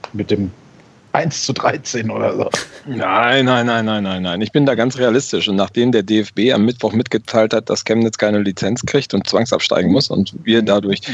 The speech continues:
Speaker 2: nächstes Jahr in der dritten Liga spielen, äh, gewinnen wir das Spiel fünf zu eins im Elfmeterschießen.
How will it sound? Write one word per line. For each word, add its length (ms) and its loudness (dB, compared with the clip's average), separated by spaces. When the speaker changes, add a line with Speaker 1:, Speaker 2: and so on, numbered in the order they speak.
Speaker 2:
nächstes 500 2
Jahr 140 2
in 80 4
der 80 2
dritten 180 0
Liga 280 4
spielen, 480 0
äh, 220 -4
gewinnen 320 0
wir 120 2
das 120 0
Spiel 240 -4
fünf 320 -6
zu 120 0
eins 220 2
im 140 2
Elfmeterschießen. 680 -4